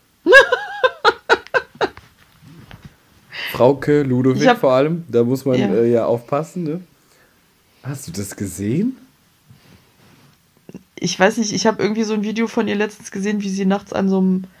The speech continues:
Speaker 1: am Rhein oder so lang gegangen
Speaker 2: Ja.
Speaker 1: ist, aber ich hab mir das nicht angeguckt. Was
Speaker 2: Nein,
Speaker 1: passiert
Speaker 2: und
Speaker 1: denn in dem Video?
Speaker 2: Also generell, nee, in diesem Video passiert es so, also sie macht einen Trend mit auf TikTok und zwar jetzt schon, ich glaube schon ein, zweimal. Also es ist nicht nur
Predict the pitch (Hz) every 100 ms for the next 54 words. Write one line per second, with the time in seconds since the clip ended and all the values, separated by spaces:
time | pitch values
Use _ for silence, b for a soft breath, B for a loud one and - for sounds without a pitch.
0 | B B _ 180 170 156 185 226 240 240
1 | 240 233 240 233 226 269 220 196 190 208
2 | - 196 190 190 190 185 - 214 196 156
3 | - 156 - 160 151 156 139 254 196 156
4 | 185 175 170 175 170 170 175 170 180 190
5 | 196 180 185 190 180 147 165 170 147 156
6 | 170 214 226 180 143 131 139 131 127 120
7 | 120 117 117 90 92 117 147 208 - 131
8 | 127 123 95 92 87 - - 95 90 90
9 | 82 95 - 92 85 104 - 135 143 -
10 | 147 135 - - - 113 123 165 185 165
11 | 127 120 127 120 110 98 76 104 110 120
12 | 123 151 156 139 131